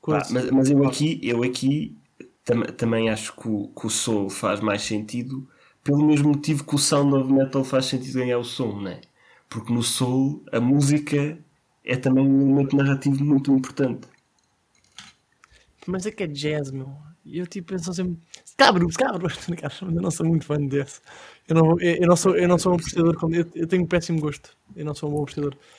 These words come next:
Speaker 2: Eu só
Speaker 1: Pá,
Speaker 2: gosto
Speaker 1: mas,
Speaker 2: de
Speaker 1: mas eu
Speaker 2: Carmen.
Speaker 1: acho difícil tu não teres gostado da música no soul, quer
Speaker 2: Não,
Speaker 1: dizer,
Speaker 2: eu estou a
Speaker 1: tu
Speaker 2: brincar, obvi-, obviamente gostei.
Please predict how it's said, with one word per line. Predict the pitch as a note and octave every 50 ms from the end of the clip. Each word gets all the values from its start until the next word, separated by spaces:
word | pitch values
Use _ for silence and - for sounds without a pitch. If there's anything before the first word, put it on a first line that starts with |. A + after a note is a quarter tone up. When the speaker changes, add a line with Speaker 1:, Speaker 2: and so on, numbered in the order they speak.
| _ _ _
Speaker 2:
Eu | E3
só | D#3 - F3
Speaker 1:
Pá, | D#3+
Speaker 2:
gosto | F3 E3 -
Speaker 1:
mas, | - -
Speaker 2:
de | -
Speaker 1:
mas | - B2+
eu | C3
Speaker 2:
Carmen. | B2+ A#2 B2
Speaker 1:
acho | C3 E3 -
difícil | B2 B2+ C3 - - C3+ C3 - D3 C#3+ C3+
tu | C#3+ C#3+ C#3
não | C#3 C#3 C3+ C3 C3
teres | C3 C#3+ C3 B2+
gostado | - - - C3+ B2+ B2+
da | B2+ B2+
música | B2+ B2+ C3 B2+ C3 B2+ - C3+
no | C3 D3
soul, | - - - - A2 A#2 A#2+ -
quer | - G2+
Speaker 2:
Não, | D#3+
Speaker 1:
dizer, | D#3 E3
Speaker 2:
eu |
estou | E3+ - G3
a |
Speaker 1:
tu | D3
Speaker 2:
brincar, | D3 C#3+ D3+ C#3+ A#2+
obvi-, | B2+ C3 C3+ C#3+ D3 -
obviamente | C3+ C#3+ C3+ C3+ C#3 C#3 -
gostei. | - - - C#3 B2+